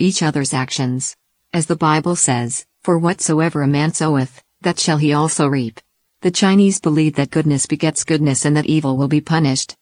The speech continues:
which states the same principle. Liberty means responsibility. A person has the right and freedom to choose his ideas, speech, and actions. He also needs to be responsible for his own choices.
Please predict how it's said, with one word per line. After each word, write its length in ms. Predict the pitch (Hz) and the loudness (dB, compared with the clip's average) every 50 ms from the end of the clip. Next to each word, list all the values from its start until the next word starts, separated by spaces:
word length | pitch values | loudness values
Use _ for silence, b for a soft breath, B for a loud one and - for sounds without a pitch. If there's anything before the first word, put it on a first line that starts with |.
| _ - | _ -4
which 200 | - 180 180 - | -2 -2 -2 -2
states 360 | - - - 165 160 165 - | -4 -2 -2 -2 -2 -2 -4
the 120 | - 170 160 | -4 -4 -4
same 300 | - - 147 147 147 143 | -2 0 2 2 0 0
principle. 640 | - 160 151 147 - 143 139 - 135 127 131 139 _ _ _ _ _ _ _ _ _ _ _ _ - | 0 -2 -2 -2 -2 -4 -4 -4 -4 -6 -6 -8 _ _ _ _ _ _ _ _ _ _ _ _ -2
Liberty 380 | 180 196 220 220 240 220 185 185 | 2 2 4 6 4 4 4 4
means 340 | 170 160 156 147 143 - - | 4 4 2 2 0 0 -2
responsibility. 1040 | 156 143 - - 156 151 147 139 - 151 135 143 139 131 131 127 127 120 120 135 _ _ _ _ _ _ _ - | -2 -2 -2 -2 0 0 0 0 -2 -2 -2 0 -2 0 -2 -2 -4 -6 -8 -10 _ _ _ _ _ _ _ -6
A 80 | 185 170 | -6 -2
person 380 | - 202 202 202 - 170 160 | 0 0 0 0 2 0 0
has 160 | 151 156 147 | 0 0 0
the 120 | - 147 139 | 0 -2 0
right 240 | 143 143 143 143 147 | 0 0 0 2 0
and 140 | 147 147 | 0 -2
freedom 400 | - - 175 175 170 147 131 131 | 0 0 0 0 2 2 0 0
to 100 | - - | 0 -2
choose 320 | 135 - - 160 151 160 - | -6 -2 0 0 0 2 0
his 160 | 170 147 - | -2 0 2
ideas, 580 | 151 139 143 156 151 139 123 120 117 - - - _ _ - | 0 2 2 2 2 2 2 0 -4 -6 -8 -10 _ _ -10
speech, 600 | - - - - 202 180 151 143 - - - - _ _ _ - | -10 -8 -2 0 2 2 2 0 -2 -6 -10 -12 _ _ _ -4
and 140 | - 156 - | -4 -2 0
actions. 640 | - 147 151 156 - - 139 131 127 135 151 - - _ _ _ _ _ _ _ | 0 -2 -2 -2 -4 -4 -4 -2 -2 -4 -4 -6 -10 _ _ _ _ _ _ _
He 180 | - - 220 220 | -2 2 4 4
also 320 | 196 208 214 - - 147 | 4 4 2 0 0 0
needs 320 | 135 131 135 135 135 - - | 0 2 2 2 0 -2 -2
to 80 | - 147 | -2 0
be 120 | 151 151 | 2 2
responsible 720 | 151 147 143 - - 175 165 170 170 - 160 139 147 147 | 2 2 -2 -2 -2 0 0 0 0 -2 -2 -2 -2 -2
for 140 | 143 - 147 | -2 -2 -2
his 200 | 139 151 - - | -2 0 0 0
own 220 | 156 151 156 156 | 0 0 0 0
choices. 640 | - - - 151 147 151 - - 131 127 135 - - | -2 -2 -2 0 0 0 -2 -2 -4 -4 -6 -8 -12